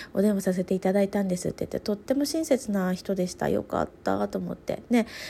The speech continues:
で、「一つだけでよろしかったですか？」って言われたので、一つにして、あの、お寿司をね、年末いただきたいと思います。で、一つね、びっくりしたことがあって、私、iPhone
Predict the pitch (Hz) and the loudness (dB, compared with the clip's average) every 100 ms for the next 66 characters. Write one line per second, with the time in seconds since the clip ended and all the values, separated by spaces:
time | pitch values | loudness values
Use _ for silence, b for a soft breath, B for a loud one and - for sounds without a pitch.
0 | B - 220 214 214 - - 226 214 208 | B 2 4 4 0 -4 -2 0 0 0
1 | 196 180 185 185 180 - - 190 - 349 | 2 2 2 0 -4 -4 -4 -6 0 2
2 | 370 220 170 - - 170 175 - B B | 2 2 0 -2 -6 -6 -6 -8 B B
3 | B - 180 170 - - - - 143 - | B -2 0 0 -4 -6 -10 -8 -8 -4
4 | - - B B - 175 170 160 156 - | -4 -4 B B -6 -4 -2 -2 -4 -4
5 | 50 - - - 175 185 175 147 147 202 | -6 -8 -12 -8 -4 -4 -2 -2 0 -2
6 | - - - - - - - - - - | -4 -16 -20 -20 -20 -20 -20 -20 -20 -20
7 | - - 175 180 175 - 151 - - - | -20 -6 0 0 0 -2 -4 -4 -12 -8
8 | - 170 175 - 196 185 180 - 214 220 | -2 0 -2 -2 -2 0 -2 -4 -2 0
9 | 214 226 - 190 - B B B B - | 0 0 2 0 0 B B B B 4
10 | 247 269 226 - - - - - - - | 8 10 8 6 -2 -20 -20 -20 -6 2
11 | 240 - 180 170 170 160 - 208 190 - | 2 2 -2 -2 -2 -4 2 2 2 -2
12 | 165 156 151 - - - - 190 190 202 | -4 -4 -4 -4 -4 -6 0 2 2 0
13 | 190 180 285 277 214 170 | 0 4 4 4 2 0